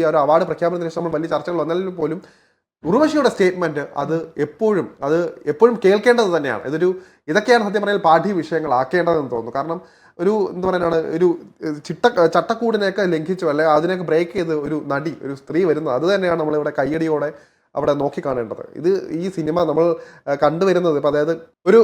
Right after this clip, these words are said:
ഫിക്സ്ഡ് ആയിട്ടൊരു രീതിയിലേക്ക് കേന്ദ്ര സർക്കാർ, ഏഹ്, അല്ലെങ്കിൽ, ആ, ശ-, രാഷ്ട്രീയ ലക്ഷ്യങ്ങൾ അല്ലെങ്കിൽ ഒരു സ്വാധീനത്തോടെ പോകുന്ന ഒരു രീതിയിൽ നിന്ന് പുതിയ മാറ്റങ്ങൾ കൊണ്ടുവരുന്നത്. എന്തായാലും അത് സധൈര്യം, ആ, ഉ-, വന്നതിന് ഉ-, ഉർവശിയോട് നമ്മൾ ഇവിടെ നമ്മൾ കടപ്പ-,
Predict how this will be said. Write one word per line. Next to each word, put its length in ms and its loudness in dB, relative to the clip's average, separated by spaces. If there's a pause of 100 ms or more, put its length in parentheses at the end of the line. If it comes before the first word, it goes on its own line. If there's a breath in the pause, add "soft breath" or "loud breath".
(100)
ഫിക്സ്ഡ് 260 2
ആയിട്ടൊരു 320 4
രീതിയിലേക്ക് 460 -2
കേന്ദ്ര 240 0
സർക്കാർ, 420 0 (220)
ഏഹ്, 140 0 (200)
അല്ലെങ്കിൽ, 300 0 (160)
ആ, 20 6 (520)
ശ-, 200 0 (180)
രാഷ്ട്രീയ 400 4
ലക്ഷ്യങ്ങൾ 360 -2
അല്ലെങ്കിൽ 220 2
ഒരു 180 -2
സ്വാധീനത്തോടെ 680 2
പോകുന്ന 300 -4 (480 soft breath)
ഒരു 200 4 (180)
രീതിയിൽ 380 -4
നിന്ന് 320 -4 (480)
പുതിയ 200 2
മാറ്റങ്ങൾ 440 2
കൊണ്ടുവരുന്നത്. 640 -2
എന്തായാലും 320 0
അത് 100 -2
സധൈര്യം, 500 0 (100)
ആ, 80 0 (320)
ഉ-, 220 -10
വന്നതിന് 360 -4
ഉ-, 220 -8
ഉർവശിയോട് 640 -2
നമ്മൾ 160 -6 (480 soft breath)
ഇവിടെ 220 0
നമ്മൾ 200 0
കടപ്പ-, 380 -2